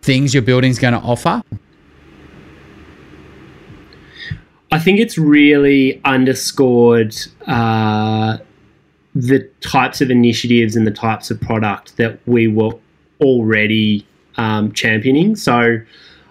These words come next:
Speaker 2: I think we were talking about it before, sustainability people, um, working from home, um, as I am today,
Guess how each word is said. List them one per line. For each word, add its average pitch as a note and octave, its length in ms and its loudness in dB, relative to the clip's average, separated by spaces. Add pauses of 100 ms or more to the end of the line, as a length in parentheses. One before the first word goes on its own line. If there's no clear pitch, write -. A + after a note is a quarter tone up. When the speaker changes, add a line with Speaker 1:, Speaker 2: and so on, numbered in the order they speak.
(200)
Speaker 2:
I B2 80 -2
think C3 240 0
we C3+ 100 2
were A#2+ 120 2
talking A#2 280 -2
about G#2+ 120 0
it G#2+ 60 -4
before, A2+ 340 0
sustainability A2 1000 0 (420)
people, A#2 680 0 (100)
um, G#2 400 -2 (340)
working B2 380 0
from A2 200 -2
home, C3+ 540 0
um, G#2+ 400 -4 (100)
as A#2 160 -2
I A2+ 200 0
am A2 460 -2
today, A#2+ 560 0